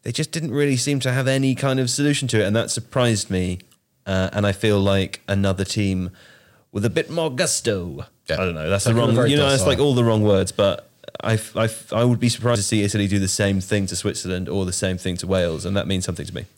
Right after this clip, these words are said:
Speaker 2: What was the, um, the statistic that we heard, which was that that was the first time that Italy have won a game by more than two goals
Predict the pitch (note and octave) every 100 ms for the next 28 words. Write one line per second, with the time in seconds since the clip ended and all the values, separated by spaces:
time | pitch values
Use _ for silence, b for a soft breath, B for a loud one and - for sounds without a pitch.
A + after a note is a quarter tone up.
0 | _ _ - - A3 - F3 C#3 A#2 A2+
1 | - A2 A#2 G#2+ - F2 F2 F2+ D#2+ F2+
2 | D#2+ D2 - F2 D#2+ - D#2+ - F2+ F#2
3 | F2+ A2 G2 - G2+ F#2+ F2 - F#2 -
4 | F2+ D#2 F2+ E2+ F2+ F2 E2 E2 F2 E2+
5 | D#2+ D#2+ - D#2+ E2+ D#2+ D2 D2